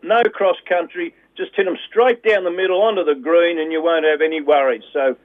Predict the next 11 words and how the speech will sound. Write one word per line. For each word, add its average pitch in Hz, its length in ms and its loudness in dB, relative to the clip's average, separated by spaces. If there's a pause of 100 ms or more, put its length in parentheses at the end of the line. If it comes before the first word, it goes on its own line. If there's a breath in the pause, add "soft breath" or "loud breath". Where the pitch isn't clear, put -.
(220 soft breath)
enjoy 196 460 0
that 180 280 2
three-person 175 680 -4
Ambrose 165 520 2
sponsored 165 460 -4
by 151 200 2
Techie 160 440 -6
Tyres. 156 420 0
You'll 143 200 -4
have, 135 280 -2
uh, 139 120 2